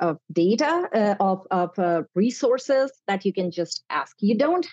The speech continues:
have to be in trouble to get all your resources or their people or their incredible safety, patient safety team, which is all I Ps. They will come in, they will give you whatever you need.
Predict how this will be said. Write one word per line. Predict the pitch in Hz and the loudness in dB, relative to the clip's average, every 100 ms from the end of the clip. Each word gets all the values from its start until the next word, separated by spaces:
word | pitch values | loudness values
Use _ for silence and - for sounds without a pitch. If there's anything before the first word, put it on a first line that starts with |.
| - | -6
have | 185 - | -6 -2
to | 302 | 0
be | 277 | 0
in | 302 330 320 | 0 0 0
trouble | - 311 508 640 679 _ _ _ _ _ _ _ _ _ - | 0 0 2 0 -2 _ _ _ _ _ _ _ _ _ -6
to | - 226 | 0 2
get | 175 233 226 226 | 2 0 0 -2
all | 214 214 | 0 2
your | 208 | 2
resources | 160 180 - 226 262 302 294 294 294 _ _ _ _ - | 2 0 2 0 0 0 2 0 -4 _ _ _ _ -2
or | 214 240 | 2 2
their | 247 285 | 2 0
people | 285 285 285 285 277 277 277 _ - | 0 -4 0 2 2 0 -4 _ -4
or | 208 | 0
their | 220 226 208 | 2 2 2
incredible | - 202 202 202 - 233 247 262 254 | 0 0 0 -2 -2 0 0 0 0
safety, | 254 214 220 226 220 | 0 -2 -2 -4 -2
patient | 233 226 220 | -2 0 0
safety | 202 202 269 | 0 0 0
team, | 294 302 349 _ _ _ _ - | 0 2 0 _ _ _ _ -4
which | 226 | 0
is | 233 196 - | 2 0 0
all | 180 247 - | 0 0 0
I | 226 | -2
Ps. | 226 262 285 294 | 0 0 0 0
They | 208 | 0
will | 196 180 | 0 0
come | 185 180 | -2 0
in, | 254 269 262 | 2 2 2
they | 190 | 2
will | 180 | 2
give | 175 202 226 | 2 2 2
you | 233 233 | 0 0
whatever | 151 233 - 202 277 | 0 -2 0 0 2
you | 311 339 | 2 2
need. | 294 185 202 311 | 2 2 0 0